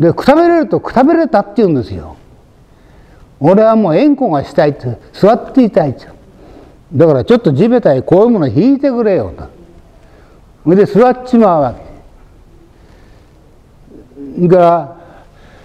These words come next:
「うーん、辛いな、もう歩くのは。」「そうっすか、どんな具合ですか」って言って。「いやー、もうね、ボロボロの車みたいなもんだよ」って。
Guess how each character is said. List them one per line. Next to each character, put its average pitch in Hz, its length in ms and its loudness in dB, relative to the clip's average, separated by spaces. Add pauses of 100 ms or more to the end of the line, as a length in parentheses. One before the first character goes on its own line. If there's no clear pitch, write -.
(140)
「う - 20 -6
ー 143 480 0
ん、 139 40 -4
辛 180 320 2
い 180 80 0
な、 190 280 -2
も 165 400 0
う - 40 -4
歩 156 240 -2
く 165 80 -2
の 160 100 0
は。」 101 280 -4 (1000)
「そ 185 200 4
う - 20 0
っ - 40 -2
す - 80 -18
か、 127 180 0
ど 214 160 4
ん 269 60 4
な 208 100 4
具 143 160 0
合 123 120 -4
で 127 140 0
す - 140 -14
か」 - 140 -16
っ - 20 -20
て - 100 -20
言 - 100 -20
っ - 40 -20
て。 - 120 -20 (800)
「い - 20 2
や 131 340 -2
ー、 - 20 -2
も 147 280 0
う 143 40 0
ね、 139 480 -2 (640)
ボ 127 140 2
ロ 160 100 4
ボ 196 140 2
ロ 202 80 0
の 202 140 -2
車 226 480 0
み 277 160 0
た 247 140 0
い 170 60 -2
な 139 100 -2
も 175 200 0
ん 226 80 -2
だ 160 140 -4
よ」 131 100 -4
っ 120 40 -10
て。 - 140 -20